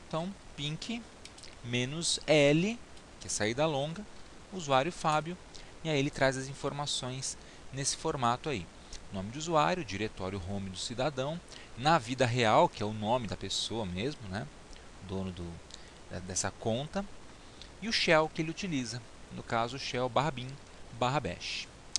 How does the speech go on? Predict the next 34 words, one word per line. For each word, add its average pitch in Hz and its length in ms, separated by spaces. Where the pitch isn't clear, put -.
ok? 214 320
Então 135 160
esse 147 180
aí 147 60
é 147 60
o 156 40
comando 165 380
ping, 147 320
trazendo 127 320
algumas 127 260
informações 127 720
básicas 107 520
sobre 110 360
os 123 120
usuários 113 420
logados. 123 580
Bom, 117 120
nós 143 120
temos 208 220
um 190 40
outro 208 200
comando 151 440
que - 100
também 160 420
serve 139 360
para 139 140
mostrar 131 340
informações 127 560
sobre 123 240
os 127 80
usuários 120 460
logados 120 440
no 127 60
sistema, - 480